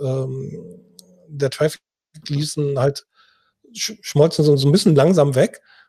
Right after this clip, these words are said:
Und du hast ja irgendwann den Punkt, ähm, dass, dass du sagst, irgendwie, ähm, da ist jetzt genug Schmerz da, dass, dass man sagt, ähm, jetzt sind wir wieder mutig und gehen mal wieder einen Schritt. Und das, das war so ein bisschen der Zeitpunkt, als ich da reinkam.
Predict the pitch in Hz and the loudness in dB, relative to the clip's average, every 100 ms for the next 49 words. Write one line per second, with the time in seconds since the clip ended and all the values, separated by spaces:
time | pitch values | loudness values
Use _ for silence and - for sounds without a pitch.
0 | - 151 151 151 170 147 165 196 180 151 | -8 -4 2 0 0 0 2 4 2 0
1 | 170 180 185 165 147 147 139 - 139 143 | -2 -4 -4 -4 -2 -2 -6 -8 -6 -4
2 | 143 143 156 143 143 143 139 139 135 139 | -4 -4 -8 -8 -8 -6 -6 -6 -4 -6
3 | 143 156 143 - 143 147 220 - _ _ | -4 -6 -6 -8 0 2 2 -2 _ _
4 | _ _ _ _ - 131 143 202 - - | _ _ _ _ -8 -2 0 0 -6 -6
5 | 156 147 190 170 151 - 143 147 143 139 | 0 2 2 0 -2 -2 -2 -2 0 -2
6 | 143 - 143 143 143 160 151 143 143 160 | -4 -4 -2 2 0 0 2 2 2 2
7 | 165 151 143 143 143 135 131 135 127 - | 0 0 -2 0 0 -2 -2 -2 -4 -4
8 | 131 - _ _ _ - 135 127 135 - | -6 -6 _ _ _ -12 -8 -4 -6 -4
9 | 143 151 143 143 135 143 135 135 127 135 | -2 0 0 -2 -4 -6 -6 -8 -6 -6
10 | - 143 147 143 135 - 131 151 135 131 | -2 -2 -2 -4 -4 -6 -10 -10 -8 -6
11 | 117 147 196 170 226 | -2 -2 -2 -4 -4